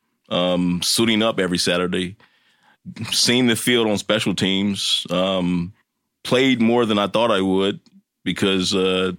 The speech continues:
you know, certain, just through certain circumstances. Um, I don't know how many carries I had my, my freshman year, but no one, you know, no one would have predicted I would see the field that much as a freshman.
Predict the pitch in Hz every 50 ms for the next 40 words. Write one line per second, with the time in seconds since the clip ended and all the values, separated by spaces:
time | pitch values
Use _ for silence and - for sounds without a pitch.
0 | _ _ - 101 92 90 90 90 - - - 104 98 92 95 95 92 98 - -
1 | - - - - 98 95 - - _ _ _ - - 95 90 - 107 92 90 90
2 | - - 92 95 - 101 92 - - 92 98 98 - - 98 98 - - - _
3 | _ _ _ _ _ _ _ _ - - 87 87 85 85 87 82 82 82 82 90
4 | 117 _ _ - 92 95 101 98 92 90 92 90 87 85 - - 92 87 85 85
5 | 85 87 85 82 80 78 80 82 78 - 85 80 - - 95 85 - - 87 80
6 | 80 80 85 82 85 80 82 87 80 78 - _ - _ _ _ _ _ - -
7 | 104 113 113 107 101 95 90 87 110 113 104 104 120 127 127 113 104 98 95 90
8 | 87 - 90 78 82 95 87 - 92 82 80 78 78 76 - - 90 80 78 -
9 | - 90 87 82 78 85 78 78 80 80 73 - - - - 82 76 82 - -
10 | 92 85 - - 82 78 78 80